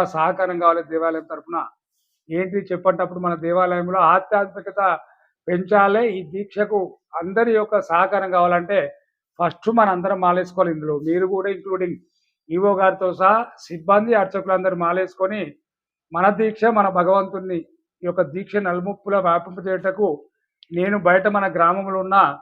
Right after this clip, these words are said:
అందరి యొక్క అన్ని పార్టీల వాళ్ళతోటి సంప్రదించి మమేకంగా కలుసుకొని ఒక కాడ కూర్చొని ప్రముఖులందరూ మన కొత్తకొండ వాస్తవ్యులు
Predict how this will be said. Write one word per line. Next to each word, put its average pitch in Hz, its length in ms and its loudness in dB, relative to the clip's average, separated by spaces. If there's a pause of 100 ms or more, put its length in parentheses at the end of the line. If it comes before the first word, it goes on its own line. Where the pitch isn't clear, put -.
(560)
అందరి 214 680 2
యొక్క 208 280 2 (720)
అన్ని 196 220 2
పార్టీల 196 440 4
వాళ్ళతోటి 180 640 2
సంప్రదించి 190 720 -4 (760)
మమేకంగా 202 720 4
కలుసుకొని 185 580 -2
ఒక 185 240 -4
కాడ 175 160 4
కూర్చొని 202 540 -2 (720)
ప్రముఖులందరూ 202 680 2 (800)
మన 180 120 -4
కొత్తకొండ 190 460 -2
వాస్తవ్యులు 180 640 0